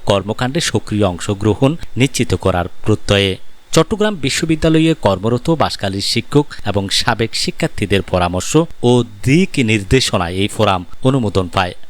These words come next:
আহ্বায়ক আজিজুর রহমান বলেন, "আমাদের উদ্দেশ্য হচ্ছে শিক্ষার্থীদের ঐক্যবদ্ধ করে শিক্ষার মাধ্যমে বাঁশখালীর আর্থসামাজিক উন্নয়নে ভূমিকা রাখা।"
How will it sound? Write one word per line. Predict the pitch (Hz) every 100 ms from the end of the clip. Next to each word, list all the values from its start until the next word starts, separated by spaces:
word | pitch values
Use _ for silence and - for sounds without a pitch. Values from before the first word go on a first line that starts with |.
| - -
আহ্বায়ক | 117 143 175 185 180 -
আজিজুর | 104 127 135 98
রহমান | 82 92 90
বলেন, | 90 95 165 - - -
"আমাদের | 135 165 175 -
উদ্দেশ্য | 123 117 170 - 214
হচ্ছে | 180 - - 131 -
শিক্ষার্থীদের | - - - 139 127 107 98
ঐক্যবদ্ধ | 104 - 107 95 90
করে | 92 98 170 - -
শিক্ষার | - 190 - 147 90
মাধ্যমে | 101 104 131 113 87
বাঁশখালীর | 95 - - 123 143 -
আর্থসামাজিক | - - 180 - 104 95 104 -
উন্নয়নে | 95 104 107 113 85 - - 98
ভূমিকা | 101 131 123 95
রাখা।" | 87 - 92